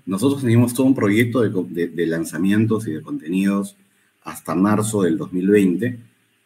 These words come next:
y el dieciséis de marzo, con el inicio de la pandemia en el Perú, ese, esa estrategia de contenidos la quedábamos mirando y decíamos, "Bueno, esto ya no se puede aplicar.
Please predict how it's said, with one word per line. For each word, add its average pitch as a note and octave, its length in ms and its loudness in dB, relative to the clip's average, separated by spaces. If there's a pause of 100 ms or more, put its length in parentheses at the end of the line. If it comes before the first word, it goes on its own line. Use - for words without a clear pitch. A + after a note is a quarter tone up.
y G2 120 2
el F2+ 100 4
dieciséis F#2 480 4
de B2+ 80 4
marzo, A#2 360 4
con G2+ 100 2
el E2+ 100 2
inicio F#2+ 300 2
de G#2+ 60 0
la G#2 100 0
pandemia F#2+ 420 2
en F2 80 0
el D#2+ 120 -4
Perú, F#2 360 -2 (460)
ese, A2+ 380 0 (100)
esa G#2+ 160 -2
estrategia A#2 460 0
de A#2+ 40 -6
contenidos A2 560 0 (440)
la F2 140 -4
quedábamos A2+ 400 6
mirando G#2+ 320 4
y B2 40 6
decíamos, G#2 420 0
"Bueno, F#2 220 2
esto A2+ 260 0
ya G2+ 140 4
no G#2 120 0
se G#2+ 100 -6
puede F2 180 -2
aplicar. - 360 -14